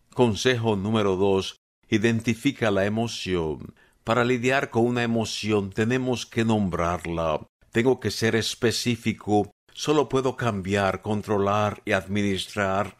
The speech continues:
algo que haya sido identificado. En el Salmo ciento cuarenta y tres cuatro leemos:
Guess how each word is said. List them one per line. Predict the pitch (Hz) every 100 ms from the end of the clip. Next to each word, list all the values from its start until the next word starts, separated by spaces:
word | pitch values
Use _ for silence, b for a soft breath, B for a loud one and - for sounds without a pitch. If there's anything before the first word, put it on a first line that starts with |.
| _
algo | 107 127 110 101 95
que | - 101
haya | 98 101 107 95
sido | - 113 104
identificado. | 92 95 92 110 - 117 - 101 92 98 - _ _ -
En | 127
el | 127 113
Salmo | - 131 127 127 117 101
ciento | - 131 117 117
cuarenta | 104 107 107 101 101
y |
tres | 87 107 110
cuatro | - 98 95 - 87 87 85 78
leemos: | 82 92 98 92 92 98 95